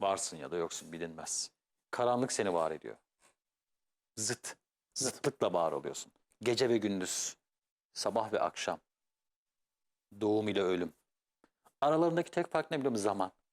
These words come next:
Speaker 1: Göz açıp kapatmak da aynı şey, nefes alıp vermek de aynı şey, doğum ile ölüm de aynı şey. Var olmak
Speaker 2: Doğru.
Speaker 1: hikayesi. Nefes aldım, verdim bak. <sighs> Kaç saniye? İki saniye.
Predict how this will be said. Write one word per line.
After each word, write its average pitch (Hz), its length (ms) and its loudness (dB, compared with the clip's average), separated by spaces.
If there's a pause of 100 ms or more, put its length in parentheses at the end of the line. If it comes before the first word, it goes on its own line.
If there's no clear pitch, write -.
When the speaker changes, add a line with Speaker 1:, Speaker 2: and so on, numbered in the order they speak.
(520)
Speaker 1:
Göz 139 260 2
açıp - 240 -4
kapatmak 143 480 0
da 110 60 6
aynı 95 140 2
şey, 127 240 0
nefes 127 240 2
alıp 120 220 0
vermek 117 320 2
de 107 60 4
aynı 98 140 0
şey, 131 280 0
doğum 127 220 4
ile 123 120 4
ölüm 127 280 4
de 113 40 2
aynı 95 280 2
şey. - 240 -4 (800)
Var 117 260 4
olmak 85 440 -2 (240)
Speaker 2:
Doğru. - 140 -10
Speaker 1:
hikayesi. - 420 -2 (220)
Nefes 147 260 2
aldım, 160 300 4
verdim 127 220 4
bak. 95 160 0 (500)
<sighs> - 540 0
Kaç 165 200 0
saniye? 165 320 2
İki - 160 -4
saniye. 101 260 2